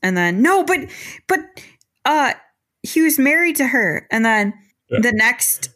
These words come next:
Speaker 1: uh, clue, which is Arnold Schwarzenegger, he <laughs> says Tom Cruise. And, like,
Speaker 2: Yeah.
Speaker 1: uh, Michael just doesn't get that he's, like, totally messing with him. He's like, "Oh my God, y-, that was the last one."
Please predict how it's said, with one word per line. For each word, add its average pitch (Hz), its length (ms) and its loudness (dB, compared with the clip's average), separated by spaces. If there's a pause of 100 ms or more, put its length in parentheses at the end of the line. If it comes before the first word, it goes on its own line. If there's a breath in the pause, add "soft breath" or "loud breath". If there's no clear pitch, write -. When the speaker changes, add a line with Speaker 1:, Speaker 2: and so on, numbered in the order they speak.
(160)
Speaker 1:
uh, 208 340 0 (180)
clue, 220 280 0
which 196 180 -2
is 202 180 0
Arnold 190 320 0
Schwarzenegger, 190 520 -2
he 233 120 2
<laughs> - 20 0
says - 260 0
Tom 539 380 2
Cruise. - 580 -4 (400 loud breath)
And, 240 280 2
like, 233 300 2
Speaker 2:
Yeah. - 1000 -4
Speaker 1:
uh, - 40 -6
Michael 240 340 0
just 269 200 -2
doesn't 214 300 0
get 190 260 0
that 196 120 0
he's, 196 240 -2
like, 175 300 -2 (240)
totally 208 400 0
messing 190 340 -2
with 190 160 -2
him. 185 120 0
He's 196 140 0
like, 220 140 0
"Oh 311 120 4
my 285 120 0
God, 220 280 0 (140)
y-, 233 260 -8
that 311 120 2
was 311 120 2
the 311 100 2
last 381 400 0
one." 285 320 0